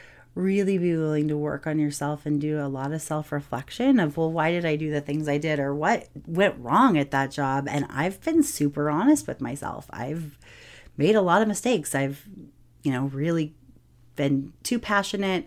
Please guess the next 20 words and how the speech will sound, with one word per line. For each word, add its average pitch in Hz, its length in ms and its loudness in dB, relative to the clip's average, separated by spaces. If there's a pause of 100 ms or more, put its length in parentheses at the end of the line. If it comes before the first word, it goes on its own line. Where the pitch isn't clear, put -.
I 139 240 -6 (160)
cared 202 240 -4
too 202 80 -2
much. 185 240 -2
I - 100 -6
haven't 180 380 0
listened 185 300 -4
to 165 60 -2
other 170 160 -2
people. 160 340 -4
I 147 120 0
haven't 147 380 0
always 170 240 -4
gone 160 200 0
about 156 200 0
things 160 200 -2
the 147 80 -2
right 151 180 0
way. 156 220 -2
Like, 147 260 -4